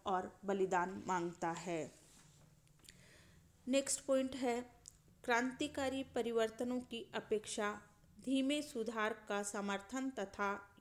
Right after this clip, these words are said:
यूरोपीयकरण का विरोध। स्वामी विवेकानंद संयम और दूरदर्शिता के प्रतीक थे। उनका स्पष्ट मत था कि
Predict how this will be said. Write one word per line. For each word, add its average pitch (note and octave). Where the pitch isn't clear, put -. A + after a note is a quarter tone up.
यूरोपीयकरण A3+
का G3
विरोध। F3+
स्वामी D4
विवेकानंद C4
संयम C4+
और A3
दूरदर्शिता A3
के A3
प्रतीक G#3
थे। A3+
उनका D4
स्पष्ट C#4
मत B3
था A3+
कि A3+